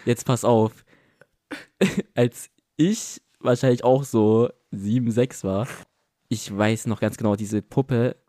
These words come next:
ich hatte auch nämlich Angst davor und Timmy,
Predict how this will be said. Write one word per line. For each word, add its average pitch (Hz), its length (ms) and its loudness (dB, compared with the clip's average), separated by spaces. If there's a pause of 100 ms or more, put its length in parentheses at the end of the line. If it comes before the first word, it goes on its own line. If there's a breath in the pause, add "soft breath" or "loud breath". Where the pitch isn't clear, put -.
(260)
ich 110 140 -4
hatte - 200 -2
auch 135 180 4
nämlich 104 200 -2
Angst 98 200 -6
davor 120 280 0
und 123 300 -2 (160)
Timmy, 143 540 4